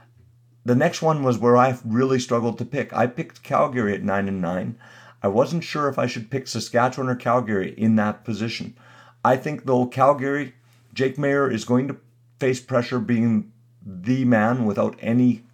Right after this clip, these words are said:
veteran quarterbacks really standing behind him. He struggled in the playoffs. I'm hoping he bounces back and has a good season. Kadeem Carey is definitely going to be the strength of this team. Their running game was outstanding. As long as they can get out in front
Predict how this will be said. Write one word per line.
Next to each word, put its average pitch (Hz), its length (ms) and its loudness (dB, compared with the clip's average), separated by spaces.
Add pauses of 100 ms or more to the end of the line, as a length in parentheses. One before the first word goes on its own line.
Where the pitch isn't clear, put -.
veteran 113 400 0
quarterbacks 110 560 -2
really 104 340 -2
standing 104 400 0
behind 104 380 -2
him. 82 160 -8 (500)
He 110 160 -2
struggled 120 360 0
in 135 40 -4
the 131 60 0
playoffs. 123 720 2
I'm 87 200 -4
hoping 113 280 -2
he 127 100 4
bounces 113 440 -2
back 120 280 0
and 113 80 -4
has 104 220 -2
a - 40 -16
good 202 200 -4
season. 131 480 -4 (400)
Kadeem 120 380 0
Carey 139 360 0
is 101 140 -4
definitely 110 360 0
going 113 220 0
to 110 60 0
be 110 100 -4
the 98 80 -2
strength 113 360 -4
of 110 60 -8
this 123 180 -2
team. 123 280 2
Their 92 120 2
running 101 280 0
game 110 220 0
was 104 100 -2
outstanding. 113 760 -2 (460)
As 101 180 -2
long 110 240 4
as 123 140 0
they 117 120 0
can 110 160 0
get 110 180 2
out 120 160 2
in 113 100 -2
front - 360 -4